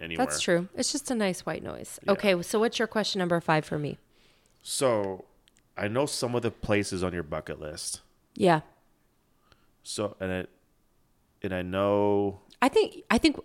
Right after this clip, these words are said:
Speaker 2: okay, right now we need to change bucket list to life list,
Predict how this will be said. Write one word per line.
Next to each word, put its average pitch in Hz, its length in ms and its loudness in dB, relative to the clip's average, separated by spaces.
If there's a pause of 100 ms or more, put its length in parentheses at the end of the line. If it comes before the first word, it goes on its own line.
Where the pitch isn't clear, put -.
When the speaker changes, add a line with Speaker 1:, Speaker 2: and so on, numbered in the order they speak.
Speaker 2:
okay, 190 240 4
right 180 240 2
now 180 340 2 (200)
we 202 200 2
need 247 180 2
to 185 80 2
change 170 600 -2 (240)
bucket - 320 4
list 202 260 -2
to - 80 -4
life 147 320 -2
list, - 360 -6